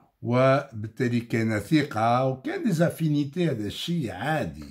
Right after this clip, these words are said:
يعني هذا الشيء عادي، واحد ولد منطقتك، آه، داي-، كان ديما ثقة معاه، كان ديما ترتاح له، ما هوش الآخر.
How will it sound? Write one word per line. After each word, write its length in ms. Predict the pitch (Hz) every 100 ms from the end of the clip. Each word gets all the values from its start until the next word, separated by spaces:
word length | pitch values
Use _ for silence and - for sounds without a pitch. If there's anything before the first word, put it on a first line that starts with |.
| -
يعني 240 | 78 92
هذا 160 | 98 120
الشيء 340 | - 107 85
عادي، 540 | 87 104 69 87 123
واحد 260 | 139 - 120
ولد 220 | 156 123
منطقتك، 840 | 110 98 85 113 - - 135 135
آه، 580 | 151 139 139 135 139 135
داي-، 540 | 127 120 135 127 127 -
كان 360 | 127 131 120
ديما 240 | 117 120 101
ثقة 380 | 110 104 - 85
معاه، 400 | 69 85 113 127
كان 320 | 131 127 107
ديما 380 | 117 110 107 101
ترتاح 540 | - 85 - 101 -
له، 460 | 73 90 117 120 - - - - _ 208
ما 160 | 214
هوش 440 | 170 156 190 - 117
الآخر. 640 | 98 82 - - - -